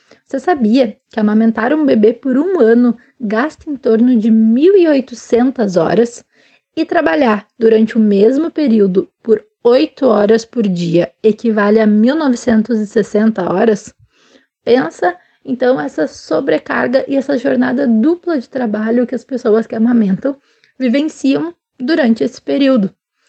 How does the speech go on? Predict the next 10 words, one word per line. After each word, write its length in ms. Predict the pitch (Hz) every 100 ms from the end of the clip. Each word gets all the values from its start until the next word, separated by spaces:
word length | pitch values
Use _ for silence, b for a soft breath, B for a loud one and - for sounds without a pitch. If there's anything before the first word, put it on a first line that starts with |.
| _ _ _ _
Sem 340 | - 277 392
incluir 500 | 403 349 302 254 339
também 360 | 349 269 226 294
que 60 |
essa 160 | 277 254
jornada, 400 | 240 226 226 294
às 80 | 247
vezes, 260 | 240 262
pode 300 | - 269 240
ser 300 | - 226 170